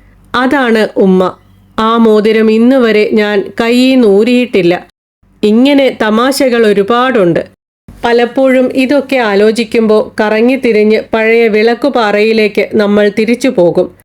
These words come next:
കൈലിയും ബ്ലൗസും നേരിയതും ഇട്ട ഉമ്മ പാടത്ത് പണിക്കാർക്ക് കഞ്ഞിയും കൊണ്ടു പോകുന്നതും നമ്മൾ ഒപ്പം പോകുന്നതും, അല്ലെങ്കിൽ വലിയ പെരുന്നാളിനും ചെറിയ പെരുന്നാളിനുമൊക്കെ നമ്മളെല്ലാവരും ഇരുന്ന് രാത്രി മുഴുവൻ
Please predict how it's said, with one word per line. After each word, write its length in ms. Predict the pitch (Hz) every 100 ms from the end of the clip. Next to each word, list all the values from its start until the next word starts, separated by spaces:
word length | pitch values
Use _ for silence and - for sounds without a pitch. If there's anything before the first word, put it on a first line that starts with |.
| _ _ _ _ _ 220
കൈലിയും 560 | 220 233 240 240 220
ബ്ലൗസും 540 | 208 214 220 247 240 226
നേരിയതും 600 | 208 220 240 240 247 226
ഇട്ട 180 | 196
ഉമ്മ 480 | 208 220 196 190 190 - -
പാടത്ത് 400 | 202 202 214 233
പണിക്കാർക്ക് 640 | 220 208 196 214 208 214 208
കഞ്ഞിയും 340 | 196 208 226 240
കൊണ്ടു 260 | 240 240
പോകുന്നതും 760 | 226 208 185 208 208 196 202 196 - _ _ 214
നമ്മൾ 400 | 208 208 208 254
ഒപ്പം 400 | 233 226 277 269
പോകുന്നതും, 760 | 202 175 170 185 185 180 180 - _ _ _ -
അല്ലെങ്കിൽ 520 | 220 226 220 214 208 - -
വലിയ 360 | 220 240 262 254
പെരുന്നാളിനും 760 | 247 220 226 220 220 220 220
ചെറിയ 340 | 233 226 254
പെരുന്നാളിനുമൊക്കെ 1080 | 254 220 208 208 214 220 220 208 - 202 -
നമ്മളെല്ലാവരും 920 | 220 214 220 226 214 208 214 214 233 220
ഇരുന്ന് 260 | 196 202
രാത്രി 460 | 196 202 208 208 233
മുഴുവൻ 420 | 220 208 202